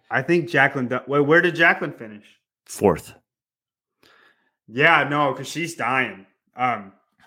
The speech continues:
Speaker 1: all the girls in the first heat are passing her right now. Look, she's taking breaks in her deadlifts. Those lunges are gonna be hard. Jacqueline Dahlstrom's gonna be fourth.
Speaker 2: Well, you get forty-nine points for last. Dahlstrom's gonna have eighty-five,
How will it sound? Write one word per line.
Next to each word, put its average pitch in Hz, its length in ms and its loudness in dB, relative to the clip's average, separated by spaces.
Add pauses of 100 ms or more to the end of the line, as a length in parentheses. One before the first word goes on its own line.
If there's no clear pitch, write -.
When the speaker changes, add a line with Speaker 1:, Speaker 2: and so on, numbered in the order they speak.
(100)
Speaker 1:
all 156 320 4
the 165 80 0
girls 156 400 4
in 147 60 -4
the 135 60 -2
first 135 320 -4
heat 127 120 -4
are 117 60 -2
passing 120 380 0
her 107 80 -8
right 104 180 -6
now. 98 200 -14 (400)
Look, 143 120 0
she's 147 180 -6
taking 156 260 4
breaks 143 300 4
in 143 60 -2
her 135 100 0
deadlifts. 139 500 2
Those 120 200 -4
lunges 135 300 -2
are 127 40 -8
gonna 135 160 -4
be 127 120 0
hard. 131 400 2
Jacqueline 139 360 0
Dahlstrom's 135 420 0
gonna 117 120 -10
be 113 80 -12
fourth. 113 340 -8 (1300)
Speaker 2:
Well, 123 500 0 (300)
you 113 120 -10
get 151 180 2
forty-nine 160 460 6
points 139 320 2
for 101 180 0
last. 95 640 2 (520)
Dahlstrom's 117 460 -4
gonna 113 180 -2
have 101 400 2
eighty-five, 101 1500 2